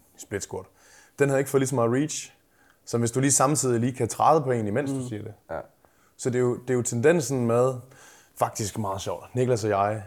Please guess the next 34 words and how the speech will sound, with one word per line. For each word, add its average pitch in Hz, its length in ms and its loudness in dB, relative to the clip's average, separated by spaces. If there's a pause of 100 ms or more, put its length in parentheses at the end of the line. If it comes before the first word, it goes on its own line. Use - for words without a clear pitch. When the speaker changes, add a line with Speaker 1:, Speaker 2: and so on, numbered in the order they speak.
Speaker 1:
øh, 104 600 -8
med 104 260 -8
D 135 220 -2
N 110 80 -4
Coaching, 104 500 -6 (280)
øhm, 110 500 -10 (480)
startede 110 400 2
ud 127 200 0
med 107 220 0
en 101 160 -2
lidt 107 120 -2
mere 110 180 0
aggressiv 110 420 -4
retorik, 104 480 -4 (240)
faktisk. 107 360 -12 (680)
Med, 107 100 -10 (100)
med 113 460 -10
D 117 40 -4
N 123 120 -2
Coaching. 110 140 -6
Kan 113 120 -6
du 117 80 0
huske 135 120 -2
det 135 60 0
i - 20 0
starten? 123 360 4
Der 117 60 6
var 117 80 6
vi 117 80 0
lidt 117 140 -4
mere 117 200 0
sådan, 107 340 -4
du 107 60 -6
ved, 101 120 -4